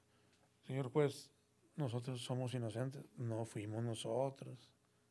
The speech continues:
Está sentenciando a unos inocentes". Los llevan al penal del Topo Chico. Era mucha la presión de la sociedad a-, hacia la policía.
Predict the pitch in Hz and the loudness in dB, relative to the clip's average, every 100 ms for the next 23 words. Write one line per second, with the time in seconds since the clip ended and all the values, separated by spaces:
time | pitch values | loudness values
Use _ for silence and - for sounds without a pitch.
0 | _ - 170 120 113 127 123 117 120 113 | _ -16 -6 -4 -2 -2 -2 -2 -2 -4
1 | 117 117 113 113 101 - 110 107 - - | -2 -4 -6 -10 -10 -12 -12 -14 -20 -20
2 | - _ _ _ _ _ _ _ _ _ | -20 _ _ _ _ _ _ _ _ _
3 | _ _ _ _ _ _ 113 101 110 127 | _ _ _ _ _ _ -4 0 0 2
4 | 131 127 123 123 123 123 127 120 - 139 | 2 2 0 2 0 -6 -4 -4 -4 -8
5 | - - - _ _ _ _ _ _ _ | -10 -20 -20 _ _ _ _ _ _ _
6 | - - 143 143 147 156 147 139 123 135 | -16 0 2 4 2 4 4 4 2 2
7 | 143 135 127 120 113 107 127 143 - - | 4 4 0 -2 0 4 4 2 -4 -20
8 | - - - _ _ _ _ _ _ - | -20 -20 -20 _ _ _ _ _ _ -4
9 | 113 - 117 104 101 113 110 98 117 135 | -2 0 2 2 0 0 -2 -4 -6 -4
10 | 127 | -6